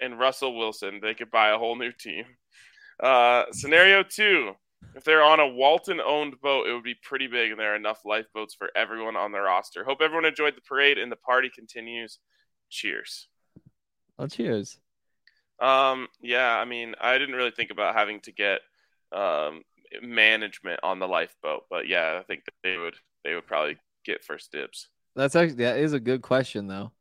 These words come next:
Speaker 2: That, like, would you, where is George Payton in that? Would you take George Payton over Javonte?
Speaker 1: Yes.
Speaker 2: Really?
Speaker 1: Yep.
Speaker 2: Uh,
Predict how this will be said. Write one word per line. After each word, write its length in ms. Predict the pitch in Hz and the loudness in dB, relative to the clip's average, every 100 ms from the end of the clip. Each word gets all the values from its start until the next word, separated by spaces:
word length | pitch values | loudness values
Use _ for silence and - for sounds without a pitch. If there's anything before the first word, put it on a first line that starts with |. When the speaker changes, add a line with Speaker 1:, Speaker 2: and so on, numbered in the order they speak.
| _ _ _ _ _ _ _ _ _ - | _ _ _ _ _ _ _ _ _ 0
Speaker 2:
That, 280 | 147 123 | 2 2
like, 240 | 135 135 117 | 2 2 4
would 220 | 143 151 | 2 4
you, 380 | 139 127 110 113 _ _ _ _ _ _ _ _ _ | 4 2 0 -4 _ _ _ _ _ _ _ _ _
where 200 | - 170 196 | 6 10 10
is 100 | 151 | 10
George 300 | 185 180 - | 8 8 8
Payton 260 | 175 156 | 6 6
in 80 | 127 | 2
that? 160 | 120 113 | 0 2
Would 140 | 143 | 2
you 80 | 170 | 6
take 320 | 196 185 156 | 6 6 4
George 360 | 143 160 170 - | 2 4 4 2
Payton 600 | 160 160 160 170 175 160 - | 2 2 0 -4 -4 -4 0
over 640 | 143 135 135 127 117 101 - _ _ _ _ - | 2 4 4 4 0 -4 -10 _ _ _ _ -8
Javonte? 680 | 135 123 127 160 196 226 220 _ _ _ _ _ _ _ _ _ _ _ _ _ | -2 2 2 4 4 2 -2 _ _ _ _ _ _ _ _ _ _ _ _ _
Speaker 1:
Yes. 340 | 110 92 - - - _ _ _ _ _ | -2 -2 -2 -16 -20 _ _ _ _ _
Speaker 2:
Really? 440 | 123 123 151 156 147 151 _ _ _ _ _ _ _ _ _ _ _ _ | -2 2 2 0 -4 -16 _ _ _ _ _ _ _ _ _ _ _ _
Speaker 1:
Yep. 180 | 110 95 - _ _ _ _ _ _ | -6 -6 -8 _ _ _ _ _ _
Speaker 2:
Uh, 800 | - 131 131 131 131 127 117 98 | -10 -2 0 2 2 2 0 -6